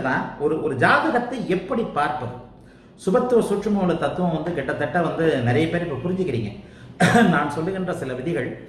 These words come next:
உங்களுடைய ஜாதக அமைப்புல, உங்களுக்கு தெரிஞ்சவர்களுடைய ஜாதக அமைப்புல நூறு சதவீதம் சரியாக இருக்கிறத நீங்க தெரிஞ்சுக்கிட்டதுனால தான் கொஞ்சம் நிறைய பேர் புரிஞ்சுக்கிறீங்கன்றது எனக்கு இதா இருக்கு. நேற்று இவர் இந்த கேட்ட கேள்வி என்ன கொஞ்சம் சிந்தனையை தூண்டி விட்டது.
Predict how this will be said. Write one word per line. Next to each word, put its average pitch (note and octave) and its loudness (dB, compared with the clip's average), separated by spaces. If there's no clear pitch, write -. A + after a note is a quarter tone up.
உங்களுடைய F3 4
ஜாதக D3 0
அமைப்புல, C3+ -4
உங்களுக்கு C3 -4
தெரிஞ்சவர்களுடைய D3 -2
ஜாதக C3 2
அமைப்புல B2+ -4
நூறு E3 2
சதவீதம் D#3 -2
சரியாக C#3 0
இருக்கிறத A#2 -2
நீங்க B2 -2
தெரிஞ்சுக்கிட்டதுனால C3+ -2
தான் D3+ -4
கொஞ்சம் B2 0
நிறைய C3 2
பேர் C#3 -6
புரிஞ்சுக்கிறீங்கன்றது D#3 -2
எனக்கு A#2 -2
இதா B2+ 0
இருக்கு. A#2 -2
நேற்று G#3 4
இவர் F3 4
இந்த C#3 0
கேட்ட A3+ 0
கேள்வி B3 0
என்ன D#3+ 2
கொஞ்சம் A3+ -2
சிந்தனையை F3+ 2
தூண்டி D3+ -4
விட்டது. A2 -2